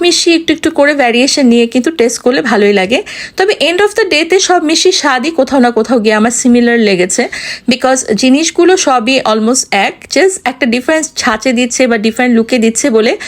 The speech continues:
লুকটা চেঞ্জ হয়ে যাচ্ছে। যাই হোক, ওখানে কিন্তু খুব সুন্দর চকলেটের একটা সেকশন ছিল যেখানে খুবই আনকমন কিছু চকলেট ছিল।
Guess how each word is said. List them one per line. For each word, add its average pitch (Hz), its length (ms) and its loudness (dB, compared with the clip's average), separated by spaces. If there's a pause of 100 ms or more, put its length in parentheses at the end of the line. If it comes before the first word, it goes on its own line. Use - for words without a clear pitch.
(220)
লুকটা 311 340 0
চেঞ্জ 170 240 -4
হয়ে 175 160 0
যাচ্ছে। - 380 -4 (420)
যাই 311 200 2
হোক, 381 220 0
ওখানে 339 300 0
কিন্তু 381 360 0
খুব - 160 -8
সুন্দর 302 380 0
চকলেটের 294 640 0
একটা 277 420 0 (880)
সেকশন 247 420 0
ছিল 269 260 0
যেখানে 233 360 0
খুবই 269 300 -2
আনকমন 226 460 0
কিছু 247 200 -4
চকলেট 214 440 -2
ছিল। 233 240 0